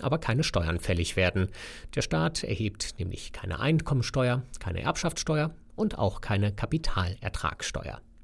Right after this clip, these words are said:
„Wenn ihr Wege findet, keine Steuern zu zahlen, wir sind damit einverstanden“, so hat die Washington Post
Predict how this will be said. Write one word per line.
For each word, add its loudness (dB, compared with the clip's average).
„Wenn 6
ihr 8
Wege 4
findet, 2
keine 4
Steuern 4
zu 0
zahlen, 2
wir 4
sind 2
damit 2
einverstanden“, 0
so 4
hat -2
die 2
Washington 0
Post -4